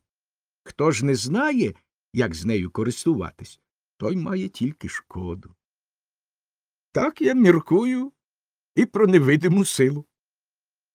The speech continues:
"Знаменито! Славно!" — загукали всі в залі. "Чи не згодились би ви, пане письменнику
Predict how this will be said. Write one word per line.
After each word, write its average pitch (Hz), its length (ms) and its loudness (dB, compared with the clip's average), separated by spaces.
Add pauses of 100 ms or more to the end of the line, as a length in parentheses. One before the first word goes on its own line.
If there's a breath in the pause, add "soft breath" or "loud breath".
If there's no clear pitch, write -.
(240)
"Знаменито! 120 1700 0
Славно!" — 247 1120 -2
загукали 151 680 4
всі 165 380 0
в 123 100 -4
залі. 123 680 -4 (1300)
"Чи - 280 2
не 262 180 4
згодились 247 760 2
би 196 160 0
ви, 202 300 4
пане 196 380 2
письменнику 156 1120 0